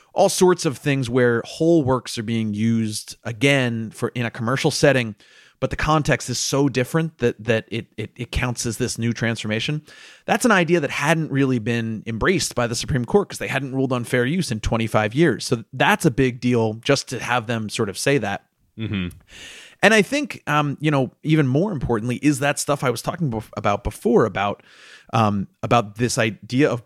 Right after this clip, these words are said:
Speaker 1: broader public harm and public benefits that come from enforcing copyrights and how that needs to get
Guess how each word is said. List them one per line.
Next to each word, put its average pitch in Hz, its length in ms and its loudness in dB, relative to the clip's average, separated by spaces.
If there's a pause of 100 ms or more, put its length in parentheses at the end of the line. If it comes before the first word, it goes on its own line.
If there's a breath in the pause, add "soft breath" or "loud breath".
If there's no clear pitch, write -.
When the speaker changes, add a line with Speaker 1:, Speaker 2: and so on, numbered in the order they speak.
Speaker 1:
broader 113 520 2
public 113 420 -2
harm 160 340 2
and 110 100 -4
public 104 360 -6
benefits 135 500 0
that - 160 -8
come 143 280 0
from 120 200 0
enforcing 107 520 -2
copyrights 104 680 0 (320 loud breath)
and - 80 -4
how 151 180 4
that 143 160 2
needs 127 200 -8
to - 60 -10
get 95 100 -8